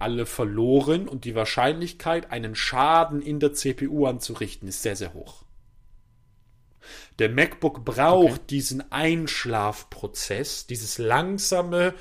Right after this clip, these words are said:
Speaker 1: ich sortiere nochmal alles weg, schließ alle Tabs in Ruhe und so, was zehn bis zwanzig Sekunden dauert, das braucht das MacBook.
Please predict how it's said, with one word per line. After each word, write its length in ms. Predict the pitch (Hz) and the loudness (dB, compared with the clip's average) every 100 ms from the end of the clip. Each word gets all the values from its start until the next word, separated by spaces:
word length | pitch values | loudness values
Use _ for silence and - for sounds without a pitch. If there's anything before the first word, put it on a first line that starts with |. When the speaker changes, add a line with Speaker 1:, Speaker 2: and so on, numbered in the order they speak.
| - - - | -20 -18 -8
Speaker 1:
ich 200 | 135 - | -8 -2
sortiere 460 | 123 - - 180 151 | -4 -4 0 2 2
nochmal 360 | 131 123 110 | -2 -2 -6
alles 380 | 98 104 107 123 | -6 -8 -8 2
weg, 480 | 180 185 - - - - | 2 2 -10 -20 -20 -18
schließ 340 | - - 95 - | -14 -8 -8 -4
alle 300 | 95 113 - | -4 -4 -4
Tabs 380 | 151 143 - 139 | 0 0 -2 -6
in 140 | 139 | -6
Ruhe 320 | 127 135 135 | -2 2 2
und 180 | 135 131 | 0 -6
so, 180 | 131 117 | -6 -4
was 160 | 117 - | -6 -2
zehn 200 | 160 147 | 0 0
bis 160 | 143 | -2
zwanzig 260 | - 123 - | -4 -4 -6
Sekunden 300 | 120 165 135 | -6 -6 -2
dauert, 240 | 110 - - - | -4 -4 -12 -12
das 140 | 135 - | -10 -10
braucht 340 | - - - | -10 -10 -6
das 140 | 196 | -6
MacBook. 540 | 151 127 - 95 - | -6 -10 -10 -14 -16